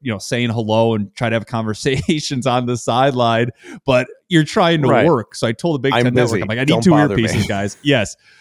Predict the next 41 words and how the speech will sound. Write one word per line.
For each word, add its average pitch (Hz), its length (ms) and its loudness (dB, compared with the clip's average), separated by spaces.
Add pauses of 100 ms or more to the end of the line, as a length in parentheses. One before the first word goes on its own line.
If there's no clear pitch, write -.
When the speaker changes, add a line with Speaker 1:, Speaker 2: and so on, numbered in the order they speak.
(120)
Speaker 1:
So 143 160 0
I 131 100 4
had, 147 360 2
I 139 120 2
had 151 180 2
the 139 100 -2
noise 135 300 2
cranked 135 300 -4
up 131 180 0
on 123 100 0
it, 113 100 -6
but 123 80 -6
apparently 143 460 -6
somebody 131 280 -4
was 110 100 -6
telling 120 220 -4
me 120 60 -2
they 110 80 0
were 101 100 -4
chanting, 113 400 -4
you 110 80 0
know, 90 60 -4
"We 113 200 0
want 107 320 -4
Alar, 104 420 -4
we 107 140 -2
want 107 180 -2
Speaker 2:
Yep, 87 120 -4
Speaker 1:
Alar," 110 340 -2
Speaker 2:
heard 113 100 -2
that. 76 160 -6 (600)
Speaker 1:
throughout 123 340 2
that 110 220 -2
game. 117 340 0
Listen, 120 380 -2
I 110 100 -4
get 110 340 -2
it. 113 180 0 (100)
I 104 160 -2
understand 110 560 0
it. 113 100 -2